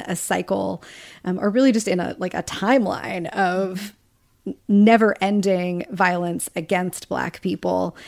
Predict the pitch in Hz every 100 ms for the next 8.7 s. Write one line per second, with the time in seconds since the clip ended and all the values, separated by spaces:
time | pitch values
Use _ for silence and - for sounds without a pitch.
0 | - - - - 190 185 185 190 185 175
1 | 180 175 - 196 185 175 180 - 180 190
2 | 190 185 196 151 - 190 185 190 185 -
3 | 190 175 170 - - - 185 202 196 190
4 | 180 175 190 - 180 170 170 185 185 -
5 | - 175 - - - - - - - -
6 | - - - - - 170 165 - - 175
7 | 185 185 196 180 185 - 190 180 165 -
8 | - 190 180 190 - -